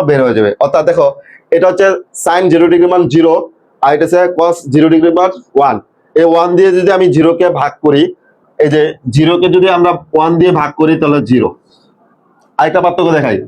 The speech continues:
যদি আমরা ওয়ান কে জিরো দিয়ে ভাগ, ভাগ করতাম, তাহলে অসংজ্ঞায়িত হয়ে যেত। শূন্য দিয়ে ভাগ করলে অসংজ্ঞায়িত হয়ে যায়, আবার শূন্য কে কোনো সংখ্যা দিয়ে ভাগ করলে শূন্য হয়ে যায়। তাহলে এটা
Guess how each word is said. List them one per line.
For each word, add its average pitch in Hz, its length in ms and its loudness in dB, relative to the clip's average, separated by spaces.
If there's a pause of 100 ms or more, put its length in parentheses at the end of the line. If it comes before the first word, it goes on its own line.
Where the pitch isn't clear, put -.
(380)
যদি 165 160 2 (120)
আমরা 180 220 0
ওয়ান 165 280 2
কে 185 80 -2 (160)
জিরো 156 260 4
দিয়ে 196 180 0
ভাগ, 160 100 -4 (200)
ভাগ 170 180 -2
করতাম, 156 280 0
তাহলে 156 180 2 (140)
অসংজ্ঞায়িত 151 440 0
হয়ে 117 140 2
যেত। 110 120 -6 (500)
শূন্য 175 200 0 (140)
দিয়ে 196 120 2 (120)
ভাগ 156 120 -2 (120)
করলে 170 260 2 (340)
অসংজ্ঞায়িত 175 360 0 (100)
হয়ে 175 180 2
যায়, 208 160 0 (460)
আবার 147 220 -2
শূন্য 180 200 0 (140)
কে 190 160 2
কোনো 185 100 2 (100)
সংখ্যা 170 260 -2
দিয়ে 165 120 4 (100)
ভাগ 131 100 -4 (100)
করলে 160 220 2 (520)
শূন্য 175 220 2 (140)
হয়ে 120 180 2
যায়। 95 120 -2 (520)
তাহলে 170 220 2 (160)
এটা 165 120 -2